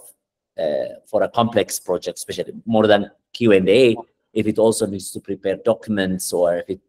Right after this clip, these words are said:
if it needs to do more, like, agents are usually a good way to go. But in this case, I agree, it might be an overkill, um,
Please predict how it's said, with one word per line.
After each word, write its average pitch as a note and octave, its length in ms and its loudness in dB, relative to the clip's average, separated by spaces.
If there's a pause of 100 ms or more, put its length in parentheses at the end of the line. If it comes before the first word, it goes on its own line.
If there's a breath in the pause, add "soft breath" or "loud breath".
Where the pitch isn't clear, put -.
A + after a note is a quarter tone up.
if A2 160 -8
it A2 80 0
needs - 460 -2 (160)
to A#2 100 -8
do A#2 140 2
more, A#2 520 2 (360)
like, E2+ 400 -8 (380)
agents A2+ 500 2
are G2 80 -2
usually G2 480 -4
a G2+ 80 -2
good G2 260 -2
way A2 180 0
to C3 100 -8
go. - 260 -6 (400)
But G#2+ 140 4
in A2 120 2
this A2+ 200 -2
case, G#2 180 2
I F2 120 2
agree, G#2 400 0 (160)
it G#2 180 -2
might G#2 260 0
be G#2 140 0
an F#2 120 0
overkill, G2+ 520 -4 (460)
um, E2+ 480 -6